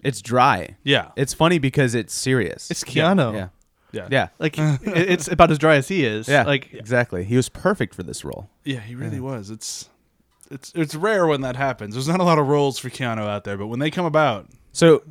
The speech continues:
Speaker 1: which, uh, mute, uh, lead actor did you like better, Keanu Reeves or Mad Max?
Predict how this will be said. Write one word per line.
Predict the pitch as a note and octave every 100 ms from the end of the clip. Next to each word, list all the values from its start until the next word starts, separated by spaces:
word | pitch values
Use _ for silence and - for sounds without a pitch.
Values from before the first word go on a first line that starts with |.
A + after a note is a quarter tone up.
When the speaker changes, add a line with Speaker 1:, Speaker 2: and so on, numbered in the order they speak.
| C#3
Speaker 1:
which, | D#3 F3+ - - -
uh, | D3 C#3
mute, | C#3 C#3+ E3 - _ B2+
uh, | B2
lead | B2 C#3
actor | C3 B2 B2+
did | A2+
you | A2+
like | A2 G#2+
better, | A2 F#2
Keanu | F#2 A#2+ B2+
Reeves | B2 B2 A2
or |
Mad | G2+ F#2 F2+
Max? | E2+ F2+ -